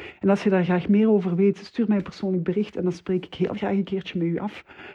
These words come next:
om u daar meer over te vertellen. Maar het is echt een manier van denken waardoor dat je eigenlijk heel makkelijk voor jezelf kunt gaan bepalen of dat een bepaald,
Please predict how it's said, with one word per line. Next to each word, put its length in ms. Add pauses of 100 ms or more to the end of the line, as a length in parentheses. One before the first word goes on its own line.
(120)
om 140
u 60
daar 160
meer 220
over 220
te 120
vertellen. 440
Maar 340
het 140
is 100
echt 180
een 60
manier 380
van 220
denken 540 (140)
waardoor 460
dat 120
je 80
eigenlijk 420
heel 260
makkelijk 580 (640)
voor 160
jezelf 300
kunt 200
gaan 180
bepalen 540
of 100
dat 160
een 80
bepaald, 500